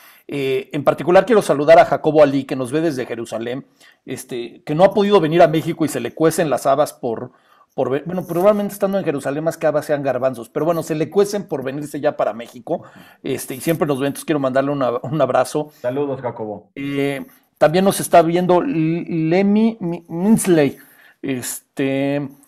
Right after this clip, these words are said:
Speaker 1: también nos está viendo la Policía Montada de Canadá. Ah, no,
Speaker 2: Ay,
Speaker 1: es
Speaker 2: qué güey eres.
Speaker 1: Oye, no, pero, por ejemplo, nos, nos pone Ana Mari González, dice, "¿Me podrías mandar una foto de la moneda de la insulina, por favor? Me encantaría hablar de ella en mi página de internet", porque tiene una página de,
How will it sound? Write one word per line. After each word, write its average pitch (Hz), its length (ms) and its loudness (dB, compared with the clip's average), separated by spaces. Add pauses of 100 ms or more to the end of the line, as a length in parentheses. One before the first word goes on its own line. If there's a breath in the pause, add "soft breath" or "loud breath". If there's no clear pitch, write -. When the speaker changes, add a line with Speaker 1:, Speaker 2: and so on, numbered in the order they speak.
(160)
Speaker 1:
también 160 300 2
nos 202 160 2
está 170 180 0
viendo 190 240 2
la 170 220 0
Policía 147 480 -4
Montada 175 560 -4
de 147 200 -8
Canadá. 139 640 -10
Ah, 190 120 6
no, 190 140 2
Speaker 2:
Ay, 196 80 4
Speaker 1:
es 180 60 -4
Speaker 2:
qué 151 100 -4
güey 113 240 -6
eres. 101 200 -8 (320)
Speaker 1:
Oye, 240 200 8
no, 269 200 8
pero, 247 200 10
por 180 80 -2
ejemplo, 254 260 6
nos, 220 260 4
nos 196 240 2
pone 240 520 4
Ana 170 160 0
Mari 196 180 4
González, 180 460 4
dice, 175 300 -4 (300 soft breath)
"¿Me 185 140 2
podrías 240 380 4
mandar 220 300 6
una 208 180 6
foto 196 280 2
de 170 80 2
la 139 100 4
moneda 160 400 4
de 156 100 2
la 131 100 -4
insulina, 147 560 0
por 131 180 -4
favor? 139 280 0
Me 151 100 -4
encantaría 156 480 2
hablar 180 360 4
de 165 100 0
ella 170 140 -2
en 170 80 -6
mi 147 80 -6
página 160 380 -2
de 131 60 -4
internet", 139 360 -6
porque - 200 -18
tiene 160 140 -10
una 143 160 -6
página 135 340 -8
de, 110 220 -12